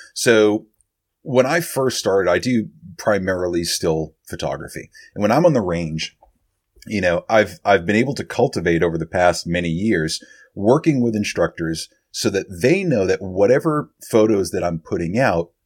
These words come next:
are contextually safe for them. I'm not in the business of getting anybody jammed up. I'm not in the business of just putting out photos for the sake of putting out photos. I pore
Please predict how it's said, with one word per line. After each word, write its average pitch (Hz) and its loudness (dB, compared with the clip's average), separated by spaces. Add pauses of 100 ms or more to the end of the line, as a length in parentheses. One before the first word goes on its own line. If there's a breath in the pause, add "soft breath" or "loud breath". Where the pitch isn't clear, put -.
(340)
are 104 4
contextually 120 -2
safe 90 -4
for - -14
them. 71 -16 (280)
I'm 151 0
not 180 0
in 143 -6
the 120 -4
business 101 -2
of 82 -10
getting 98 -2
anybody 92 0
jammed 85 0
up. 73 -2
I'm 85 -2
not 104 0
in 135 -6
the 117 -2
business 87 -2
of 82 -6
just 117 -2
putting 143 0
out 113 2
photos 98 4
for - -10
the 82 -6
sake 87 0
of 80 -12
putting 82 -2
out 80 -2
photos. 76 -2 (380 loud breath)
I 117 2
pore 131 -2